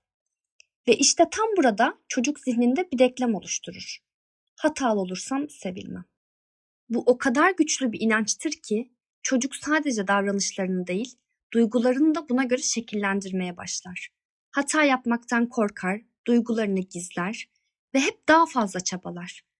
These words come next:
hep daha iyi olmaya çalışır. Sonra büyür, yetişkin olur. Ama o formül değişmez.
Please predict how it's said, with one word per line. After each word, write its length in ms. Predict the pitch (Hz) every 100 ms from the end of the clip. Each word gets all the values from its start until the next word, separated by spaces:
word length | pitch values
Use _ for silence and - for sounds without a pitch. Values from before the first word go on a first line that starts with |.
| _
hep 280 | - 392 -
daha 240 | 262 254 240
iyi 200 | 202 190
olmaya 320 | 175 175 175
çalışır. 680 | - 190 - - - - _ _ _ _ _ _ _ _ _ _ _ _ _ _ _ _ -
Sonra 460 | - 392 427 269
büyür, 340 | 220 233 349 -
yetişkin 480 | 226 226 - - 208
olur. 340 | 175 - - - _ _ _ _
Ama 320 | - 269 269 349
o 20 |
formül 520 | - 254 214 247 254
değişmez. 720 | 190 180 - 175 175 - -